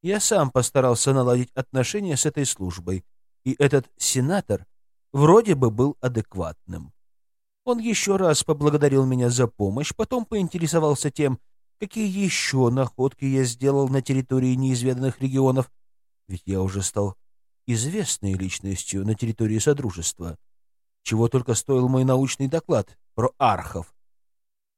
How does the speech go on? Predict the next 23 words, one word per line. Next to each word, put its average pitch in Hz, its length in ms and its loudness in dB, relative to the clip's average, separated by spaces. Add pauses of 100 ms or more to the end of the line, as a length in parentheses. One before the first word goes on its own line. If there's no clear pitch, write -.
(220)
Я 226 340 2
рассказал 196 680 0
ему 180 320 0
о 147 140 2
том, 110 400 -2
что 127 480 0
есть, 170 680 -6
э, 151 280 2
много 208 680 0 (280)
информации, 220 680 -4
которую 196 360 -2
я 185 120 -2
собираюсь 147 640 -2
передать 147 380 -4
в 139 100 -6
научный 156 400 0
совет 139 300 -4
Содружества, 95 800 -6 (500)
и 151 80 -2
есть 147 460 -2
часть 131 400 -2 (320)
такой - 420 -8 (120)
информации, 90 840 -8